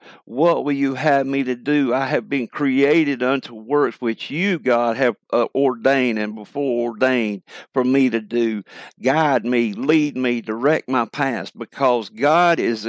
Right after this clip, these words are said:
the, in control. He has in, it ordained the entire process of our salvation, and we cannot claim any glory for ourselves in our initial salvation,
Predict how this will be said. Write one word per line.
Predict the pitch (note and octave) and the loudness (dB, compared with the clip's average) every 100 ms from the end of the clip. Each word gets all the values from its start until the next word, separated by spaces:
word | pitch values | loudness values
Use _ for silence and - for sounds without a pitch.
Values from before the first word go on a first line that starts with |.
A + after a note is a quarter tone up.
| G2+ | -6
the, | A2 A#2 A2 G2 - - - _ - | -2 0 0 -6 -14 -20 -20 _ 0
in | D3+ F3 | 2 2
control. | F3 E3 D3 C#3+ C3+ G2 - - _ _ _ | 0 -2 -2 0 2 0 -4 -16 _ _ _
He | - D#3 D#3+ | 0 2 4
has | D3 C3+ A#2 | 4 2 2
in, | C3+ B2+ G#2+ - _ | 0 -2 -6 -16 _
it | A2+ B2 - B2+ | -2 -2 -2 -4
ordained | C#3+ E3 - C#3+ C#3 C#3+ | 0 -2 2 0 2 -2
the | G#2 G2 G#2+ | -2 -2 0
entire | C#3+ D#3+ D#3 C#3+ C#3+ | 0 -2 -2 0 0
process | C#3 - C#3+ C#3 C3+ - C#3+ C3+ | -2 -4 2 2 2 0 -2 -2
of | G2 G2+ | -6 -4
our | A#2+ C3+ | -2 -2
salvation, | - B2+ B2+ A#2+ B2 C#3+ C3 A#2 F#2+ | 0 2 2 2 2 2 0 -4 -2
and | F#2+ G#2 | -4 -2
we | C#3+ | -2
cannot | - B2 A#2 A#2+ - | 0 0 2 0 -2
claim | - B2 A#2+ G2+ | -4 0 0 -2
any | - B2 D3 D3+ | -2 0 2 0
glory | C#3+ C#3 C3 C3 B2+ | 0 0 2 2 -2
for | - G2 | -4 -4
ourselves | G#2+ G#2+ - C3 C#3+ D3 D3+ D3+ - - - - - _ | -2 -2 -6 0 2 2 0 -6 -16 -20 -20 -20 -20 _
in | B2 C#3 C3 | 2 4 4
our | A#2 G#2+ | 2 2
initial | G2 G2+ C3+ D#3+ F3+ | 0 0 0 0 -4
salvation, | E3+ D#3+ D#3 D3+ A2+ A2 G#2+ - A2+ | -6 -2 0 0 0 -2 -4 -8 -10